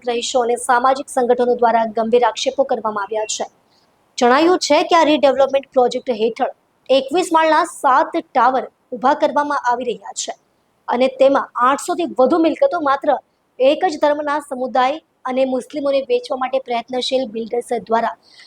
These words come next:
કાયદાના ઉલ્લંઘન કરીને તબદીલીઓ કરવામાં આવી રહી હોવાના આક્ષેપ સાથે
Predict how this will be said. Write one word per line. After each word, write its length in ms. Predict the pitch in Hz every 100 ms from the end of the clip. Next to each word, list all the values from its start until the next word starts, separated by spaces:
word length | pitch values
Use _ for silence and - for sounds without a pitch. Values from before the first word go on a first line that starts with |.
| _ _
કાયદાના 500 | 254 262 269 269 294 269
ઉલ્લંઘન 560 | 262 262 262 247 262 262 -
કરીને 340 | 240 277 220 _ _ _ _
તબદીલીઓ 560 | - 233 208 277 320 269
કરવામાં 600 | 269 262 240 240 240 247
આવી 300 | - 233 240
રહી 140 | 233 240
હોવાના 280 | 269 269 262
આક્ષેપ 240 | 247 - 285
સાથે 360 | 262 - 294